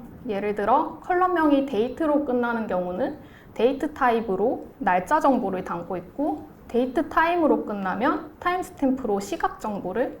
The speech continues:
그리고 타임으로 끝내면 인트나 빅인트로 초단위 시간 정보를 담고 있다는 걸 미리 규칙으로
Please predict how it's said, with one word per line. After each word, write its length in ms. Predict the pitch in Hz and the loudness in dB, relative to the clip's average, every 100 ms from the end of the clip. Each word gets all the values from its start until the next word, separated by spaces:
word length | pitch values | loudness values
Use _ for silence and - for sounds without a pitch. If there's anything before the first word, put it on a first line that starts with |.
| - - - - | -18 -20 -20 -10
그리고 260 | - 196 202 | -8 -6 -4
타임으로 540 | - 370 403 359 285 | 0 2 4 4 2
끝내면 600 | 247 202 185 202 214 277 - - - - - | 0 -4 -4 -2 -4 -6 -12 -20 -20 -20 -10
인트나 640 | 226 254 277 302 247 285 - | 2 4 4 4 4 2 0
빅인트로 720 | 226 226 240 226 202 302 302 | -2 0 0 2 2 2 0
초단위 500 | - 381 381 392 349 302 | -4 0 2 4 4 2
시간 380 | 359 359 381 | 2 0 0
정보를 420 | 370 294 233 202 196 | 2 4 4 0 -4
담고 320 | 190 185 196 | -6 -2 -2
있다는 360 | 190 185 190 | 0 -4 -2
걸 240 | 214 311 294 | 0 0 -2
미리 380 | 220 196 254 269 | -2 0 -2 -2
규칙으로 720 | 208 - - 214 196 254 294 | -8 -10 -8 -4 2 2 2